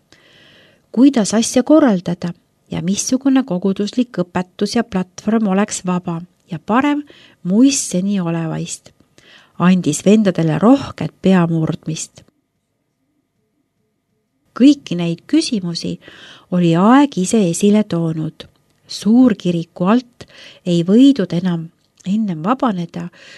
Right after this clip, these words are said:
kui kavatsetav organisatsioon on loodud. Kõik need olid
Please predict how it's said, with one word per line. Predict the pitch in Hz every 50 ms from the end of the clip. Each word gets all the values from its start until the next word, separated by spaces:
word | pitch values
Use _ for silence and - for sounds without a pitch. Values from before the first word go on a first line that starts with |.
| - - _
kui | - 185
kavatsetav | 175 - - 285 311 320 285 - - 190 - - - 175 180
organisatsioon | 175 175 175 - 165 156 165 - 160 156 - - - 208 226 233 226 180
on | 156 151 147 143
loodud. | 160 165 160 156 147 - - 151 - - - _ _ _ _ _ _ _ _ _ _ _ _ _ _ _ _ _ _ _ _ _ _ _ _ _ _ _ _ _ _ _ _ _ -
Kõik | - 269 302 - - - -
need | 247 240 220 196 -
olid | 170 165 165 160